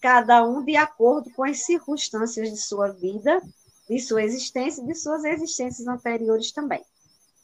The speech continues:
não é? Então, teve experiências de quase morte que as pessoas falavam assim, "Ah, eu encontrei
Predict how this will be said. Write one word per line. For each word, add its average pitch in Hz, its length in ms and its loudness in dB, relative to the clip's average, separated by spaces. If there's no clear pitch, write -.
não 156 100 -8
é? 233 200 -2
Então, 226 200 -4
teve 339 300 4
experiências 240 640 0
de 196 60 -14
quase 175 340 2
morte 208 720 2
que - 80 -6
as 233 160 -4
pessoas 240 520 -2
falavam 226 540 2
assim, 202 540 -4
"Ah, 311 320 8
eu 294 180 4
encontrei 240 1200 2